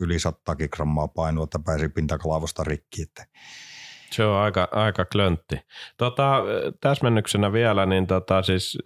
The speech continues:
Speaker 2: se kalastat enemmän siellä niin sanotulla delta-alueella, eli suistoalueella, missä virtauksia on, mut mikä sekoittuu käytännössä mereen, se on vähän sellaista ristialuetta, vai onko ihan jokiuoma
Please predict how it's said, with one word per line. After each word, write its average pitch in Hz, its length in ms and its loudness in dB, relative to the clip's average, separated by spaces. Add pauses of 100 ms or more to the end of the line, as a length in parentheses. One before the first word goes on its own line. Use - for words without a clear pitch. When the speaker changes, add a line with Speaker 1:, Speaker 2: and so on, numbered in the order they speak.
Speaker 2:
se 98 100 -4
kalastat 113 500 0
enemmän 107 360 4
siellä 85 240 2
niin 85 140 2
sanotulla 82 460 0 (100)
delta-alueella, 76 800 2
eli 73 180 2 (160)
suistoalueella, - 1600 -2
missä 85 220 0
virtauksia 87 760 2
on, 90 80 2
mut 82 220 -2
mikä 80 240 2
sekoittuu 80 520 0
käytännössä 76 520 0
mereen, 78 360 2
se 80 80 0
on 73 120 0
vähän 80 200 2
sellaista 78 380 -2
ristialuetta, 80 1300 -2
vai 87 200 2
onko 95 320 2
ihan 98 240 2
jokiuoma 78 640 0